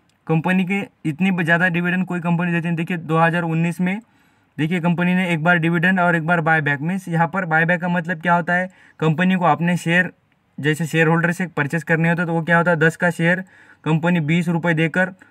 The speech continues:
या पच्चीस रुपये देकर शेयर के जो होल्डर होते हैं, जैसे कि हम जैसे लोग जो परचेस करते हैं, उनसे बिकत लेती है, मीन्स यहाँ पर परचेस करती है।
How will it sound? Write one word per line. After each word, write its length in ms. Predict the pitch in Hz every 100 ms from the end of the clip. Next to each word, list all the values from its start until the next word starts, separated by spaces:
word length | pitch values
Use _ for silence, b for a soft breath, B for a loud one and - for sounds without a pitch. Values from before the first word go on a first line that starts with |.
| b b -
या 200 | 139 175
पच्चीस 340 | 170 160 175 175
रुपये 180 | 165 165
देकर 520 | 165 185 185 185 - -
शेयर 280 | - 156 165
के 200 | 165 185
जो 160 | 170 185 - - -
होल्डर 260 | 143 165 170
होते 180 | 160
हैं, 40 | 147
जैसे 140 | 156
कि 60 | 160
हम 220 | 156 170
जैसे 340 | 170 165 143 -
लोग 280 | 139 165 151
जो 120 | 151
परचेस 280 | 151 143 156
करते 320 | 160 143 143
हैं, 80 | 117 b b b
उनसे 280 | 147 160 190
बिकत 280 | 156 170 170
लेती 260 | 160 147
है, 60 | 170
मीन्स 200 | 180 180
यहाँ 80 | 151
पर 100 | 170
परचेस 360 | 156 143 151
करती 360 | - 127 110
है। 100 | 113